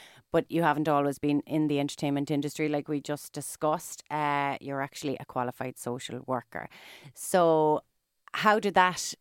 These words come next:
transition come about? You just mentioned earlier you were gonna, you finished your masters, you were considering working in it, you went to a careers day, and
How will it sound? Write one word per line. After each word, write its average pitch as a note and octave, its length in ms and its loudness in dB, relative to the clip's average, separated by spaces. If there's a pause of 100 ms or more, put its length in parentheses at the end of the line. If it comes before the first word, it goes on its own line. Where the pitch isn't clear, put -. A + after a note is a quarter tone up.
transition D#3+ 600 2
come D#3 160 0
about? C3 400 -2
You C#3+ 80 -6
just - 360 -2
mentioned E3 400 -2
earlier D3 440 0
you C#3+ 160 -2
were D3 80 -4
gonna, F3 340 4
you D#3+ 160 -2
finished G3+ 380 -2
your D#3+ 80 0
masters, C#3+ 760 -2 (100)
you D3+ 120 -4
were D3 40 -4
considering E3+ 500 2
working D3+ 340 0
in D3 140 0
it, C#3+ 280 -2
you D3 140 -2
went D#3+ 160 0
to D#3+ 100 0
a C#3+ 60 -2
careers C#3+ 440 -4
day, C#3 440 0
and C3 500 -2